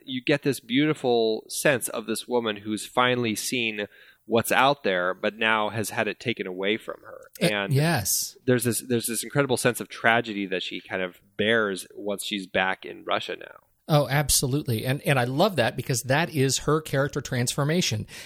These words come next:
Speaker 2: It is her exposure to Russia after she's been exposed to capitalism, capitalist Paris that allows us to see her change.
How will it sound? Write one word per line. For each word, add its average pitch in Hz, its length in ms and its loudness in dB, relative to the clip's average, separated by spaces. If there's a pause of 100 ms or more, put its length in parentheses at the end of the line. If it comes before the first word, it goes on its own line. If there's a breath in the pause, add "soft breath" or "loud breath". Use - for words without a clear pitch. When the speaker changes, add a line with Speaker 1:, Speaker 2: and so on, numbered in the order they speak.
Speaker 2:
It 127 140 4
is 123 140 2
her 156 160 2
exposure 165 500 2
to 139 140 -2
Russia 139 500 0
after 147 320 2
she's 170 280 0
been 160 120 -2
exposed 139 560 0
to 127 80 -4
capitalism, 127 680 -2 (140)
capitalist 147 500 0
Paris 131 520 0 (440 loud breath)
that 131 200 2
allows 123 480 2
us 170 220 2
to 160 120 2
see 113 480 0 (140)
her 147 180 4
change. 120 680 0